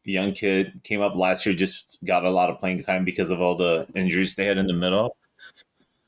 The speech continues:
Not sure if he's gonna get the same opportunities this year, but McAllister all of it. But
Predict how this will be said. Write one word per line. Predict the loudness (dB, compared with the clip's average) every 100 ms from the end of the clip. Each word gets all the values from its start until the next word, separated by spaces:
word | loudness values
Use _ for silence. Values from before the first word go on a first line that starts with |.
| _ -12 -10 -8
Not | -4 0 0
sure | 2 0
if | 2
he's | 2
gonna | 2 2
get | 0
the | 0
same | 0 0
opportunities | 0 2 2 2 -2 -2 -2 -2
this | 0 0 2
year, | 2
but | 2 2 4 4 0 -4
McAllister | -2 0 -2 0 2 2 2
all | 2
of | 4
it. | 2
But | 2 0